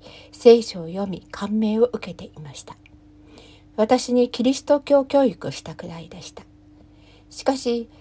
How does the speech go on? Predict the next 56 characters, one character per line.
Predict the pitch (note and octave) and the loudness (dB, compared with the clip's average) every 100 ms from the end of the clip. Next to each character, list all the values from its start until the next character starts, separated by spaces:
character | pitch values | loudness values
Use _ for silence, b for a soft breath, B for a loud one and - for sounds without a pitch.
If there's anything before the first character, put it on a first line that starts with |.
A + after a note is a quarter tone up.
| b b b b | b b b b
聖 | - D4+ E4 | -2 4 4
書 | D#4 B3 | 4 0
の | F3 | 0
言 | - F3+ G3+ | -6 -4 0
葉 | F#3+ | 0
を | D#3+ | -2
信 | - A#3+ | -6 -6
じ | D4 - | -6 -6
て | E3+ - | -8 -8
い | |
た | - F3 | -6 -6
か | - D#3 | -6 -12
ど | F#3 | -12
う | |
か | - D3 | -12 -16
は | D3 | -16
は | - - | -16 -16
っ | - | -16
き | - | -4
り | D#4+ C4 | -4 -4
と | D#3+ | -10
話 | - E3 E3+ - | -10 -6 -6 -6
し | |
て | - | -12
は | D#3+ - | -14 -14
い | B2 | -18
ま | D3+ D#3 | -16 -16
せ | - A3 | -8 -10
ん | |
で | - D#3+ | -10 -20
し | |
た。」 | - - - - _ - _ - b b b b b _ - | -20 -20 -20 -20 _ -20 _ -20 b b b b b _ 4
祈 | A3 C4 D4 | 6 6 4
り | D4+ | 0
な | D4+ | 0
が | B3 | -2
ら | F#3+ D#3+ | -4 -4
病 | F#3+ A3 | 0 2
院 | A3 | 2
へ | A3 | 2
向 | G#3+ | 0
か | G#3 A3+ | 0 0
う | A3 | 0
中 | A3 G#3+ D#3 | 0 -2 -8
で、 | - F3 B B B B | -10 -14 B B B B
不 | - | -14
思 | - C#4+ | -8 -6
議 | D4 D4 | -6 0
と | C#4 C4+ | 0 0
心 | F#3 F3+ G#3+ F#3 | -6 -4 -4 -4
が | D3 | -8
平 | - F3+ F#3 | -8 -8 -8
安 | F3 | -10
に | F3 | -10
な | E3+ D#3 | -12 -14
り、 | - | -16